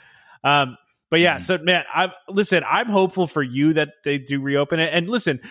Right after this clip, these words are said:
Speaker 1: the fact that they're, they teased it a couple days ago and that they're testing it, like, why wouldn't they open it? Like, unless,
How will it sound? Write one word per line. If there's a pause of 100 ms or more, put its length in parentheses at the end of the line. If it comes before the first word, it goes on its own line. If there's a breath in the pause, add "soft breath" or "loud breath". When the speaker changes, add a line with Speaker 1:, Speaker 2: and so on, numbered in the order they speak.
(120)
Speaker 1:
the
fact
that
they're,
they
teased
it (120)
a
couple
days
ago
and
that
they're
testing
it, (280 soft breath)
like,
why
wouldn't
they
open
it? (100)
Like,
unless,